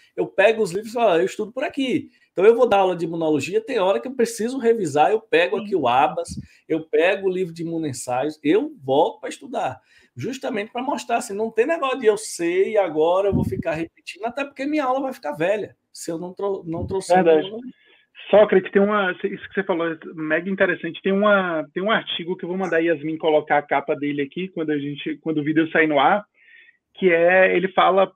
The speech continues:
Speaker 3: pra, que o, o título dele é Pra uma imagem não deformada da ciência, e ele fala exatamente sobre essas coisas e como, principalmente a visão, tanto de fora quanto dos estudantes, sobre isso. Até sobre a construção do conhecimento, acha que é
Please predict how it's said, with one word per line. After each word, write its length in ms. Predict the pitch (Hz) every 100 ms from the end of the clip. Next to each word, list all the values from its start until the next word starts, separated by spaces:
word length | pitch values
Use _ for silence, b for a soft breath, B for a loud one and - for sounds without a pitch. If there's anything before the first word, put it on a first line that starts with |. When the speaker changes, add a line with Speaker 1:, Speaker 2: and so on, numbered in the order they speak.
| -
Speaker 3:
pra, 340 | 190 196 190 -
que 80 | -
o, 120 | 208 214
o 40 | 180
título 280 | 214 208 196
dele 200 | 180 190
é 40 |
Pra 220 | 190 202
uma 100 | 247
imagem 400 | 226 175 202 208
não 200 | 190 202
deformada 640 | 214 202 190 165 160 160 175
da 160 | 175
ciência, 400 | - 220 180 196
e 80 | 190
ele 140 | 196
fala 200 | 196 208
exatamente 640 | 196 180 254 269 220 240 - 240 -
sobre 220 | 247 240
essas 200 | 233 247 -
coisas 360 | 214 214 240 214 -
e 80 | 240
como, 280 | - 262 254
principalmente 520 | - 277 277 269 233 247
a 60 |
visão, 540 | 240 220 165 180 190 226 _ b b b _
tanto 220 | 233 269 220
de 100 | 208
fora 320 | - 175 185 185
quanto 240 | 185 175
dos 140 | 160 170
estudantes, 500 | - 180 151 185 196 -
sobre 220 | 233 269
isso. 240 | 202 175 - - -
Até 240 | 196 247
sobre 200 | 247 285
a 60 | 262
construção 540 | 254 247 254 202 208
do 80 | 202
conhecimento, 720 | 202 190 190 175 151 175 190 170
acha 220 | 175
que 80 |
é 40 | 190